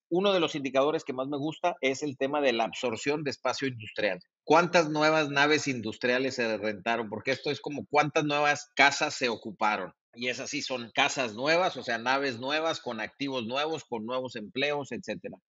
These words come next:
Y en el dos mil veinte, la absorción neta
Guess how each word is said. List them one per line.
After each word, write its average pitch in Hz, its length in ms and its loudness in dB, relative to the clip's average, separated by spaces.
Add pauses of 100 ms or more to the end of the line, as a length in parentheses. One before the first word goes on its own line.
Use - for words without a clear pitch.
(140)
Y 147 300 4
en 151 120 4
el 151 140 6
dos 147 180 4
mil 202 240 4
veinte, 180 520 4
la 139 100 4
absorción 151 800 0 (100)
neta 151 640 2